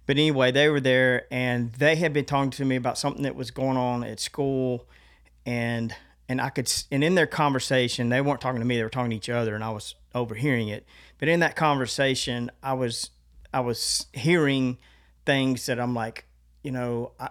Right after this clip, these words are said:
they're just children, they don't understand, but they're making, they're, they're,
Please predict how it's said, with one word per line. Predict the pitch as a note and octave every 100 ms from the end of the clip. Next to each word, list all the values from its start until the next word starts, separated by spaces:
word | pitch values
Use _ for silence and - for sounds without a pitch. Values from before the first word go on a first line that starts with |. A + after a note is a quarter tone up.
| -
they're | C#3+ B2+
just | C3 C3+ -
children, | C#3+ B2+ A#2+
they | A#2+
don't | B2 B2+
understand, | A#2 A2+ A2 - C3+ B2+
but | A#2
they're | A#2+
making, | A2+ A2+ - A2+ F#2+ - - _ _
they're, | B2+ A#2 A2+
they're, | B2 A#2+ A#2 A2+